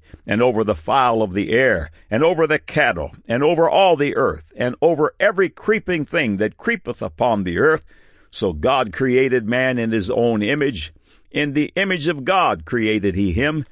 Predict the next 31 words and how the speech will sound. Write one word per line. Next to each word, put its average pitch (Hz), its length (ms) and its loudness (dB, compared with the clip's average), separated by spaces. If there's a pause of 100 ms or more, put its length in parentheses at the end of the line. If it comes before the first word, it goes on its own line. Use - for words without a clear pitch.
(260)
Male 110 360 0
and 92 160 -4
female 104 640 -2
created 92 500 -4
he 78 160 -2
them." 82 440 -2 (340)
God 123 240 2
said, 135 300 -2
Genesis 127 600 -2
two 143 220 -2
nineteen, 127 580 -2
"And 143 120 -2
out 160 180 2
of 139 100 -2
the 127 80 0
ground 104 580 2
the 107 80 0
Lord 123 360 2
God 139 320 0
formed 151 360 -2
every 143 280 0
beast 147 420 -4
of 147 120 -8
the 151 100 -2
field, 85 520 -2 (320)
and 131 140 -2
every 147 260 0
fowl 143 440 0
of 131 100 -2
the 127 180 -4
air, 139 400 2